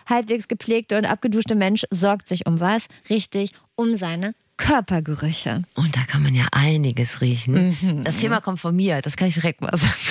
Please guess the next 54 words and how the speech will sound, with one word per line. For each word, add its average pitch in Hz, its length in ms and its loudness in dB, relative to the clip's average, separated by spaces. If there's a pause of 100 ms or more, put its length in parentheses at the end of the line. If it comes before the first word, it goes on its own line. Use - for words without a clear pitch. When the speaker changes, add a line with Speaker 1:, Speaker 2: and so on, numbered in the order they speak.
(200)
Speaker 1:
Ja, 277 160 4
ich - 80 -4
bin 480 140 0
da 311 180 2
aber 277 80 0
dankbar 349 380 -2
für. 302 80 0
Das 285 140 0
ist 277 60 2
ein 285 60 4
super 381 360 0 (100)
Thema, 415 340 0
Steffi. 233 440 0
Ich 208 120 -2
glaub, - 220 -2
Speaker 2:
Ja. - 40 -12
Speaker 1:
viele 330 280 0 (320)
Hörerinnen 330 320 2
und 247 60 -2
Hörer 285 280 0
werden's 240 360 -2
dankbar 180 400 0
begrüßen. 320 760 0
Speaker 2:
Ja, 190 260 -4 (560)
vor 233 120 0
allem, 208 160 2
wenn 180 80 0
ich 202 120 -2
was 185 160 -2
rausziehe. 165 440 -2 (220)
Wir 220 180 2
hoffen, 220 240 0
ihr 214 120 2
habt 214 180 0
nicht 208 160 -4
gerade 185 180 0
Kartoffelchen 180 680 0
und 156 140 0
Spargel 185 460 0
auf 139 160 -2
dem 147 200 -2
Tisch, 151 320 -4
weil, 165 240 2
Triggerwarnung, 165 720 0
es - 140 -4
geht 180 160 -2
tatsächlich 156 560 0
in 202 100 2
der 143 140 2
nächsten 160 340 0
Flexikon-Folge 139 760 -2
um 143 180 0
Körpergerüche. 156 1040 0
Speaker 1:
Mhm. 135 80 -4